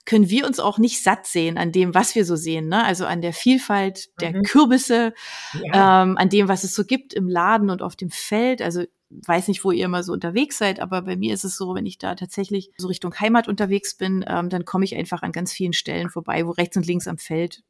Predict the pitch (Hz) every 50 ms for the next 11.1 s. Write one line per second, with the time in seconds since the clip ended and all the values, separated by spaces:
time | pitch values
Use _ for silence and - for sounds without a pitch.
0 | _ _ - - 175 - - - 208 190 185 175 - - - 180 - - 151 -
1 | - - 156 156 - 151 - - 165 165 165 160 160 - - 151 147 - 160 160
2 | - 160 160 156 151 156 - - 165 156 160 151 143 - 165 170 170 170 - _
3 | - _ _ - 180 202 247 254 269 262 240 233 214 - - 214 208 220 196 -
4 | 214 190 180 175 165 - 180 165 165 170 170 160 165 - - 180 175 175 - -
5 | 180 170 175 170 175 170 180 185 185 - - - 180 180 170 - - 175 170 175
6 | 170 165 156 - 180 175 175 175 170 - - 160 156 - - 160 151 - - -
7 | 165 160 - - - 185 208 208 - - 262 269 214 175 165 - - - 180 160
8 | 185 - 190 190 180 - 190 175 175 180 190 247 - - 214 180 165 - - -
9 | - _ - - - 180 160 151 165 160 - - - - - _ _ _ - 170
10 | 165 - - 160 143 - - 170 151 - 170 - _ _ - - - 160 156 147
11 | 151 -